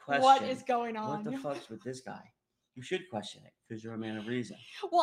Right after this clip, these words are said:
Speaker 1: I think that's why people listen to our, to our episodes as a whole, our podcast as a whole, 'cause people as a whole listen to this wondering what the fuck you're gonna say.
Speaker 2: I have no idea.
Speaker 1: Because
Speaker 2: I
Speaker 1: you're,
Speaker 2: don't
Speaker 1: 'cause you are an improv mastermind.
Speaker 2: Thank you, baby.
Speaker 1: What's the truth?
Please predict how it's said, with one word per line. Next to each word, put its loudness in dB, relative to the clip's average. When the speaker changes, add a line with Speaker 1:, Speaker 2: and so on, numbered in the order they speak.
Speaker 1:
I 2
think -4
that's -6
why 2
people -2
listen -4
to -4
our, -2
to -4
our 2
episodes -6
as -16
a -8
whole, -4
our -2
podcast -4
as -8
a -6
whole, -2
'cause -12
people -4
as -4
a -2
whole 0
listen 0
to -2
this -6
wondering 2
what -4
the -2
fuck -2
you're -8
gonna -6
say. -12
Speaker 2:
I -18
have -6
no -4
idea. -4
Speaker 1:
Because -4
Speaker 2:
I -2
Speaker 1:
you're, 2
Speaker 2:
don't -10
Speaker 1:
'cause -2
you -2
are 2
an -2
improv -4
mastermind. -10
Speaker 2:
Thank -6
you, -18
baby. -18
Speaker 1:
What's -4
the -16
truth? -2